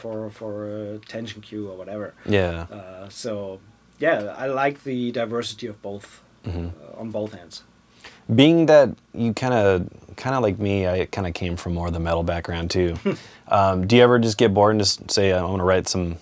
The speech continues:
Speaker 2: you know, write a, a little metal track or something, or?
Speaker 1: Um,
Speaker 2: Or
Speaker 1: I think the cool thing about working in the production music field is that you not easily get bored, because once you are bored with a certain style that you're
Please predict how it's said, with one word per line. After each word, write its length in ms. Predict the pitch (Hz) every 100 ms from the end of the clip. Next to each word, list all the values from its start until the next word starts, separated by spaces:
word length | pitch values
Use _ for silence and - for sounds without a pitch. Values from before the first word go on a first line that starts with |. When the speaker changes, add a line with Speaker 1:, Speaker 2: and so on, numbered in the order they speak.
| _ _ _ -
Speaker 2:
you 80 | 87
know, 160 | 85 - _ -
write 220 | 101 101
a, 200 | 95 90 - 55
a 20 |
little 260 | 87 104 95
metal 300 | 92 98 98
track 340 | - 107 101
or 40 | 107
something, 540 | 117 110 113 110 107
or? 260 | 80 76 87 _ _ _
Speaker 1:
Um, 520 | 131 139 139 139 143 -
Speaker 2:
Or 80 | 98
Speaker 1:
I 60 |
think 240 | - 262 262
the 80 | 240
cool 240 | - 254
thing 240 | - 208
about 280 | 170 147 139
working 360 | 135 147 156 151
in 140 | 139
the 400 | 135 131 131 127 120
production 540 | 127 117 135 - 185
music 360 | 170 165 165 -
field 460 | - 160 156 147
is 180 | 135 131 - -
that 260 | 123 120 -
you 840 | 123 123 117 113 113 113 113 107 - - 131 - _ _ 135
not 500 | 131 139 151 170 170
easily 360 | 156 160 131 123
get 280 | 110 110 -
bored, 300 | 110 107 104
because 560 | 120 - 139 127 110
once 360 | 131 160 196 -
you 160 | 139 131
are 160 | 113
bored 380 | 110 127 160 151
with 160 | 131 117
a 40 |
certain 280 | - 123 107
style 320 | - 147 165
that 140 | 120
you're 100 | 107